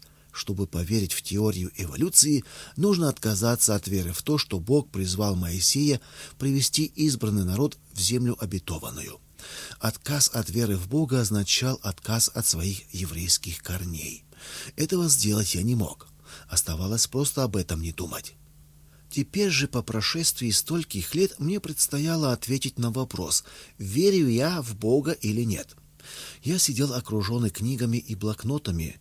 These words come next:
подавленный серьёзностью вопроса. На какое-то время во мне закипел внутренний протест.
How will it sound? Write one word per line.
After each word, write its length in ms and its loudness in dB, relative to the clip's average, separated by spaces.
подавленный 640 0
серьёзностью 760 -4
вопроса. 540 2
На 120 -4
какое-то 460 0
время 440 -2
во 160 -2
мне 200 0
закипел 520 -2
внутренний 540 -2
протест. 760 -6